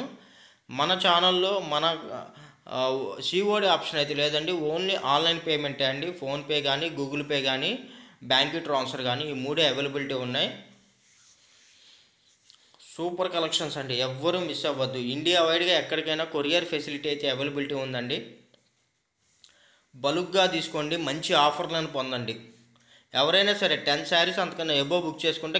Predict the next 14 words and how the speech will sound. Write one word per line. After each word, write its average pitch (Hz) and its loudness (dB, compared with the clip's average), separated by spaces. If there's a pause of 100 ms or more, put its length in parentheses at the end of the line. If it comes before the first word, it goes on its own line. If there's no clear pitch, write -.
(120)
compulsory 165 -2 (120)
special 170 0
offer 160 0
అనేది 147 0
ఇస్తామండి. 143 -2 (1300)
సూపర్ 180 0
కలెక్షన్స్ 156 -2
అండి, 143 -2 (100)
ఎవ్వరూ 151 0 (100)
మిస్ 147 -2
అవ్వద్దు. 151 0 (100)
క్వాలిటీలో 147 2 (140)
బ్రాండ్ 139 4
ఉంటుంది. 156 -4